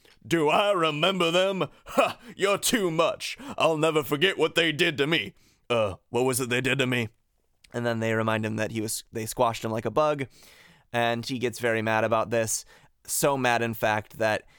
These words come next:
he, um, he kinda tuckers himself out, and he sort of <laughs> goes into sleep mode.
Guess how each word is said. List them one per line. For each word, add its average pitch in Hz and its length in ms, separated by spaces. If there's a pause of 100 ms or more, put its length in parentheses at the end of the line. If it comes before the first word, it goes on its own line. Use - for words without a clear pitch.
he, 110 380
um, 107 560 (320)
he 113 200
kinda 117 360
tuckers 131 420
himself 123 420
out, 120 320
and 107 140
he 110 140
sort 113 260
of 131 140
<laughs> 151 100
goes 131 300
into 131 360
sleep 135 380
mode. 117 380